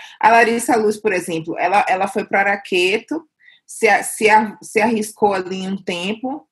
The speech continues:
né, né, nessa dinâmica da, da Axé Music, mas ela falou assim, quando ela viu que não ia dar pra ela, ela, "O quê? Vou fazer minha música, vou fazer meu rolê, vou fazer meu disco", e tá aí prosperando, entendeu? Porque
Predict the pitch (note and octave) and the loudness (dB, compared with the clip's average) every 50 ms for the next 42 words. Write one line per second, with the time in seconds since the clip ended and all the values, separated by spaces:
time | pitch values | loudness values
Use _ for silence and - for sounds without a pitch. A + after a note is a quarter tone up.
0 | _ _ _ - F3 F3 E3+ E3 E3+ E3+ E3 D3 C#3 E3+ F3+ - - F3 D#3+ E3 | _ _ _ -6 -4 -2 -2 -2 -4 -4 -6 -6 -8 -10 -8 -6 -6 -6 -6 -6
1 | F3+ E3 D#3+ E3 D#3+ D#3 - E3+ D#3+ D#3+ D#3+ D3 E3 E3 E3+ - - G#3 F#3 F#3 | -6 -6 -6 -6 -6 -6 -6 -6 -4 -4 -4 -4 -4 -4 -4 -4 -6 -6 -6 -6
2 | F3 F3+ G#3 A3+ A3+ - C#4+ B3 - - C#4 - D4 C#4+ D4+ D4+ - D#4 C#4 - | -6 -6 -6 -8 -6 -6 -6 -4 -4 -4 -4 -4 -2 -2 -2 -4 -4 -6 -6 -6
3 | C#4 - - - C#4 C#4 C#4 D4 D4 C#4+ C4+ C4 A#3+ C4 D4+ - - G#4+ G4 - | -6 -8 -8 -6 -4 0 2 4 4 6 4 4 2 0 -4 -2 -2 -2 -2 0
4 | - C#4+ C4+ B3+ C4+ C#4 - D4+ A#3 - F#3+ F#3+ G#3 B3+ C4+ C#4+ C#4 C4+ C#4 C4+ | 0 0 2 2 2 2 2 2 2 4 4 4 4 2 0 -2 -2 -2 0 -2
5 | A3+ G#3 - _ - A#3 A#3+ D#4 B4+ A#4+ - _ _ _ _ _ _ _ _ _ | -2 -4 -6 _ 2 2 2 2 0 -4 -8 _ _ _ _ _ _ _ _ _
6 | - F#3+ G#3 C4 F4+ A4 - A#4 A4 F4+ D#4 C#4+ D4 E4 G4 A4 A#4+ A#4 D4+ C4 | -8 -2 0 2 2 2 2 2 2 4 4 4 4 4 4 2 2 2 2 2
7 | C#4+ D#4 E4 - - C#4 C#4+ D4+ - E4+ D#4+ C4 C4+ B3+ - - F4 D#4+ A#3+ A3 | 2 2 2 2 0 0 0 0 0 0 0 2 0 0 2 2 4 4 6 6
8 | G#3+ G#3+ A#3 B3 C#4 C4 - C4 B3 B3 A#3+ B3+ C4 B3+ G#3 F#3+ G#3 A3 B3+ C4 | 6 6 4 4 2 0 -2 -2 -2 -4 -6 -6 -6 -6 -4 -4 -2 -2 -4 -4
9 | - - C#4+ - - - - - - - A3+ A3+ - B3 A#3+ A#3 A#3+ B3 B3 - | -4 -6 -6 -6 -8 -14 -20 -8 -4 -2 0 2 4 4 4 4 4 2 0 0
10 | - - D#4+ D#4 D4+ B3+ A#3+ A#3+ C4 C4 C4 A3 A#3 B3 - - C4 C4 - C#4 | 2 2 2 2 4 2 2 0 -2 -4 0 0 0 0 0 -2 -6 -2 0 2
11 | C4 - | 2 2